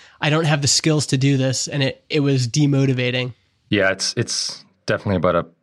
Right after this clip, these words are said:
Speaker 2: balance of trying to keep, keep doing what motivates you. Um, you know, there's always gonna be the tasks that kind of drain you of energy,
Speaker 1: Mm-hmm.
Speaker 2: whether it be, like, you know, the legal stuff that we went through or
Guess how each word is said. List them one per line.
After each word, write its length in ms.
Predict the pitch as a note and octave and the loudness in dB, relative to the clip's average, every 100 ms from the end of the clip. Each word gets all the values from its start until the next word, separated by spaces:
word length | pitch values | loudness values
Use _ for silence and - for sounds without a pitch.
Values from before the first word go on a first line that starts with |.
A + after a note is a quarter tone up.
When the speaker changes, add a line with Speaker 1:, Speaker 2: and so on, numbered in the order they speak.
| _ _ _ _ _ _ | _ _ _ _ _ _
Speaker 2:
balance 480 | - E2 E2+ E2 - | -2 0 0 -2 -6
of 180 | E2+ D#2 | -10 -10
trying 320 | - F#2 F2 | -4 -2 -2
to 300 | E2 E2 - - _ _ _ _ _ _ _ _ _ _ _ _ _ - | -2 -4 -6 -14 _ _ _ _ _ _ _ _ _ _ _ _ _ -10
keep, 420 | - A#2 - - | -4 -4 -6 -8
keep 240 | - C3 | -4 0
doing 260 | B2 A#2 G2 | 0 2 2
what 120 | F#2+ | 0
motivates 500 | F#2 F#2+ F2 E2+ - | 2 2 0 -2 -4
you. 380 | F2 E2+ E2 E2 | -4 -4 -4 -6
Um, 380 | D#2+ D#2+ D2+ C#2+ _ | -4 -4 -4 -8 _
you 100 | - | -4
know, 60 | F2+ | -2
there's 120 | F2+ | 0
always 220 | A#2 G#2+ | 0 0
gonna 160 | F2+ E2 | -2 -4
be 100 | D#2+ | -4
the 80 | D#2+ | -6
tasks 380 | - E2 - - | -4 -2 -4 -8
that 180 | - | -14
kind 160 | - D#2 | -8 -8
of 200 | C#2 - _ | -8 -18 _
drain 280 | - D#2+ E2 | -6 -4 -4
you 80 | F2 | -2
of 80 | |
energy, 480 | F2+ F2+ E2+ F#2 F2+ - _ - | -2 -2 -4 -8 -10 -16 _ -2
Speaker 1:
Mm-hmm. 440 | C#3+ D3+ C#3 C3+ C3 | 0 0 0 -4 -4
Speaker 2:
whether 240 | F2 E2 | -2 -2
it 60 | D#2+ | -2
be, 140 | E2+ | -2
like, 340 | D#2+ D#2 D#2 - | 0 0 -2 -4
you 140 | G#2 | -2
know, 100 | F2+ | 0
the 80 | E2+ | -2
legal 320 | F2 A2 A2+ | -2 0 0
stuff 260 | - G2+ - | 0 -2 -2
that 100 | - | -4
we 120 | E2 | -4
went 220 | E2 D#2+ | -2 -4
through 320 | - E2 D#2 | -4 -4 -4
or 300 | D#2+ D#2+ D#2 | -4 -2 -2